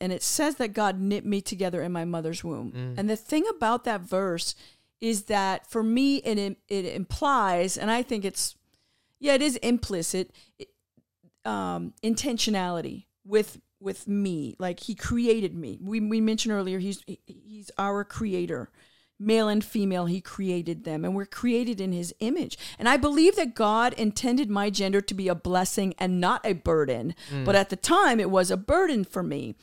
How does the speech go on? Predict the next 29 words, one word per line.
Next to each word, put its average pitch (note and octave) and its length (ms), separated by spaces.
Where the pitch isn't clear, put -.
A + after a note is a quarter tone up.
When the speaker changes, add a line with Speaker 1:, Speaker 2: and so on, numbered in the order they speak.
Speaker 1:
So - 340
I D#4 540
didn't E4+ 400
necessarily, B3+ 1200
I A#3+ 120
don't E4+ 140
know D#4 80
that C#4 120
I D4 40
had B3+ 120
the A3 80
capacity A3 680
to G3 120
just F#3+ 260
say, G3 240
"I F#3+ 240
choose G3 680
to F3+ 120
feel C4+ 420
feminine," E3+ 440
'cause B3 180
I C4 60
didn't E4+ 200
feel F3 260
feminine G3+ 380
and D4 120
I D#4+ 80
wasn't F4+ 380
feminine. D3+ 300